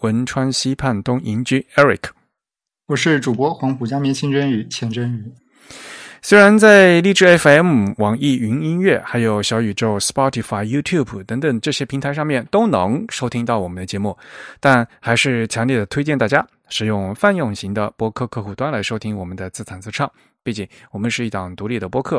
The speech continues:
Speaker 1: 而不依赖于任何一家平台。那我们的节目时间比较长，是支持这个章节的跳转功能的，并配有章节的插图。比如，如果您觉得我现在说的这个片头比较长，那就可以直接用这个章节功能跳掉。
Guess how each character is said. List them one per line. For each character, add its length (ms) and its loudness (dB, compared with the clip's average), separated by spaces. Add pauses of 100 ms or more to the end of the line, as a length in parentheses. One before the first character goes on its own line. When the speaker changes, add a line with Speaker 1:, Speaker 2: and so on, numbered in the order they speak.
Speaker 1:
而 280 -6
不 140 -10
依 160 -8
赖 140 -6
于 80 -8
任 140 -8
何 120 -10
一 40 -10
家 120 -4
平 160 -8
台。 240 -4 (960)
那 320 2
我 140 0
们 180 -2
的 360 2
节 140 -4
目 120 -4
时 160 -6
间 380 -4
比 100 -6
较 140 -2
长， 540 -8 (340)
是 340 -4
支 140 -10
持 220 -4
这 140 -6
个 140 -4
章 340 -2
节 160 -4
的 160 -4
跳 200 -4
转 180 -8
功 140 -6
能 160 -10
的， 140 -2 (200)
并 200 -6
配 160 -6
有 120 -6
章 180 -6
节 100 -10
的 120 -10
插 220 -4
图。 300 -10 (220)
比 100 -10
如， 180 -6 (240)
如 120 -2
果 160 2
您 160 -2
觉 120 -2
得 140 0
我 120 -2
现 160 -6
在 60 -4
说 160 -6
的 80 -4
这 40 -8
个 80 -6
片 140 -6
头 120 -6
比 120 -10
较 140 -8
长， 240 -12
那 100 -8
就 100 -12
可 120 -16
以 20 -14
直 160 -10
接 120 -10
用 180 -6
这 100 -12
个 80 -12
章 180 -8
节 140 -10
功 140 -10
能 140 -10
跳 220 -4
掉。 160 -14